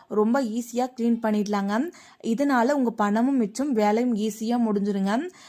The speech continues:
இப்ப நம்ம க்ளோஸ் பண்ணி ஃப்ரிட்ஜுக்குள்ள அப்படியே வச்சுக்கலாங்க. ஒன் வீக் ஆனா கூட இந்த கருவேப்பிலையும் சரி புதினாவும் சரி எதுவுமே ஆகாம அப்படியே இருக்குங்க. இந்த டிப்ஸை பிடிச்சிருந்தா ஒரு லைக் பண்ணிக்கோங்க. அடுத்த டிப்ஸ் என்னன்னு சொல்லி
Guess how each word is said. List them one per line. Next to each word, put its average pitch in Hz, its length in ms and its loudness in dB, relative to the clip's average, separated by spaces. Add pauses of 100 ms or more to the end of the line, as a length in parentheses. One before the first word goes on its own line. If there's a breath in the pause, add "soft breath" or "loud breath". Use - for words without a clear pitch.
(260 loud breath)
இப்ப 226 260 -2
நம்ம 240 280 2
க்ளோஸ் 254 340 0
பண்ணி 220 280 2
ஃப்ரிட்ஜுக்குள்ள 247 500 -2
அப்படியே 233 260 0
வச்சுக்கலாங்க. 202 480 -2 (680 loud breath)
ஒன் 240 120 4 (100)
வீக் 285 280 -4
ஆனா 208 140 0 (100)
கூட 214 120 2 (300)
இந்த 240 140 2 (100)
கருவேப்பிலையும் 226 560 -2
சரி 208 180 0 (140)
புதினாவும் 220 480 0
சரி 240 140 -4 (100)
எதுவுமே 240 320 0
ஆகாம 233 300 0
அப்படியே 220 260 -2
இருக்குங்க. 202 320 -2 (680 loud breath)
இந்த 254 160 4 (100)
டிப்ஸை 254 320 -6
பிடிச்சிருந்தா 214 400 0 (500 soft breath)
ஒரு 233 180 0
லைக் 214 260 0
பண்ணிக்கோங்க. 208 460 -2 (480 loud breath)
அடுத்த 240 320 -2
டிப்ஸ் 226 200 -4
என்னன்னு 233 240 0
சொல்லி 220 140 -2